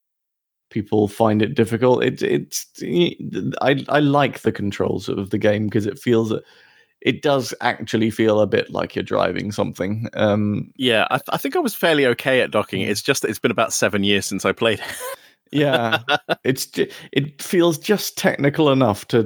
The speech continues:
Speaker 1: make you feel like you're doing, you, you are actually
Speaker 2: Mm.
Speaker 1: operating a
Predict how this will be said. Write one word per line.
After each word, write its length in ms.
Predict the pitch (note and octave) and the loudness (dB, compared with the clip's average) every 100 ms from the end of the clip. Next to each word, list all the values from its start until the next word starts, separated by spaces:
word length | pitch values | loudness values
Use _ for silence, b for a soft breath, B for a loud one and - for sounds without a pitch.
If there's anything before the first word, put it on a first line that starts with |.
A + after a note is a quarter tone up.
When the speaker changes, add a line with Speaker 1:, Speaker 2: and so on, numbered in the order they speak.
| A#2 | -2
Speaker 1:
make 440 | A2 B2+ B2+ - | -4 0 0 0
you 80 | B2 | -2
feel 400 | A#2 - B2 A#2 | -2 0 2 4
like 260 | A#2 A2 A2+ | 4 2 2
you're 80 | A2+ | 2
doing, 640 | G#2+ A2+ A2 G#2+ G#2 G2 _ _ _ _ _ _ - | 4 4 2 0 -4 -6 _ _ _ _ _ _ -12
you, 280 | A#2+ B2 C3+ | 0 0 0
you 280 | A#2+ B2 A#2 | 0 2 4
are 300 | A2+ A2 G#2+ | 4 4 4
actually 560 | - B2+ - A2+ A2+ | 0 -2 0 2 4
Speaker 2:
Mm. 40 | A2 | 2
Speaker 1:
operating 680 | G#2 - A#2 G#2+ G2+ G#2+ G#2 | 0 2 4 2 0 0 2
a 240 | G#2 G#2 | 2 0